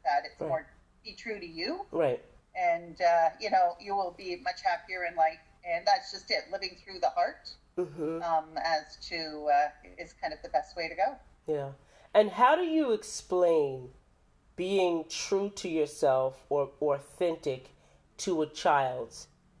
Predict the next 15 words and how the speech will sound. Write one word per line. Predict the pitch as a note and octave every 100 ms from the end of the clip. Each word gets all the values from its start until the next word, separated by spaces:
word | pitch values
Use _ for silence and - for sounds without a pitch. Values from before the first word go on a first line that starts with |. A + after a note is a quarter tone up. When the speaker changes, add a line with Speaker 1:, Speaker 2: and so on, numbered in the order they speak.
| _ _ _ _ _ _ _ _ _ _ _ _ _ _ _ _
Speaker 1:
And | B3
that's | C4 C#4
a | D4
little | D4
bit | C4+ C4+
harder, | A#3 F3+ D3+ E3+ B3+
but | C4 A3+ -
I | A#3
guess | C#4+ D4+
it's | F4 -
more, | D4 C4+ D4+ - _ _ _ _ _ B3
you | C4+
kind | C#4+ C4+
of | C4 B3+
more, | B3 B3 G#3